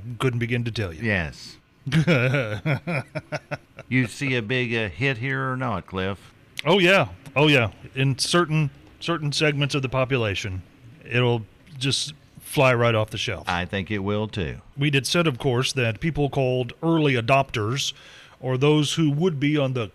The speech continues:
Speaker 1: bleeding edge of state-of-the-art technology, run the most risk. And this story proves that to be a true law of nature, especially looked at through the lens from the Morning Roadshow department of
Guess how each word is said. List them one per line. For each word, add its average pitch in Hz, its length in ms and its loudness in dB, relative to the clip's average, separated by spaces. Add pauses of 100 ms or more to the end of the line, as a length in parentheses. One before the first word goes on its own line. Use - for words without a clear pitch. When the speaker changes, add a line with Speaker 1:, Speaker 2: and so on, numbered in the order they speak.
Speaker 1:
bleeding 147 580 2
edge 135 300 2
of 104 180 -2
state-of-the-art 131 560 -2
technology, 135 580 0
run 143 260 2
the 143 60 2
most 139 280 2
risk. 151 420 2 (460)
And 143 240 0
this 185 140 4
story 170 340 2
proves 151 420 2
that 160 420 2
to 160 140 2
be 139 260 2
a 127 120 2
true 190 260 -2
law 139 320 2
of 131 140 -4
nature, 156 420 0 (460)
especially 175 760 0 (180)
looked 160 280 -2
at 160 200 2
through 165 120 0
the 160 100 2
lens 143 460 2
from 143 100 -2
the 143 80 0
Morning 143 300 4
Roadshow 127 320 2
department 113 440 -2
of 107 280 -4